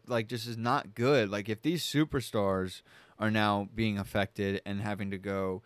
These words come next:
into health and safety protocols, then the, the product you're putting out there is just not, not good quality if you're signing these guys from the G League to replace these super, superstars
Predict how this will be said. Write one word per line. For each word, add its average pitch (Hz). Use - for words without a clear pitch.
into 107
health 104
and 101
safety 98
protocols, 92
then 151
the, 139
the 139
product 196
you're 165
putting 156
out 196
there 135
is 123
just 127
not, 135
not 123
good 135
quality 151
if 117
you're 123
signing 139
these 120
guys 123
from 127
the 110
G 117
League 120
to 117
replace 110
these 110
super, 151
superstars 127